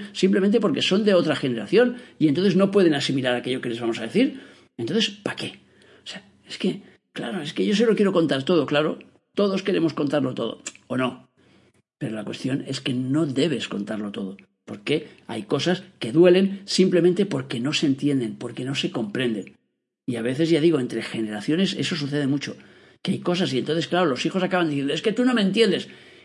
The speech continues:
Claro, pero si tú ya lo sabías que no te entendía en ese sentido. Entonces, ¿por qué le estás contando aquello que ya sabes que no te entiende? Es el juego de la vida.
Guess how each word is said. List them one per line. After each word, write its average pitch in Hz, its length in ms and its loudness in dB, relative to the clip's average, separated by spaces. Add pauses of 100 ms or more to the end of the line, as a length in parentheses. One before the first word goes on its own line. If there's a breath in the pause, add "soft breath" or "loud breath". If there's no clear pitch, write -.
Claro, 190 280 0
pero 117 160 -4
si 113 140 -4
tú 123 120 -4
ya 175 100 0
lo 208 80 0
sabías 180 380 -2
que 113 100 -8
no 110 100 -10
te - 80 -10
entendía 113 500 -6
en 120 140 -4
ese - 180 -6
sentido. 101 440 -8 (260 soft breath)
Entonces, 156 240 -2
¿por 120 200 -6
qué 190 100 -2
le 202 80 0
estás 160 200 -4
contando 151 380 -2
aquello 151 340 0 (220 loud breath)
que 135 140 -4
ya 151 120 -4
sabes 165 300 -6
que 117 140 -8
no 135 80 -6
te 156 80 -6
entiende? 147 340 -6 (600 loud breath)
Es 208 180 -2
el 240 120 0
juego 120 200 -2
de 117 60 0
la 101 100 -2
vida. 101 280 -2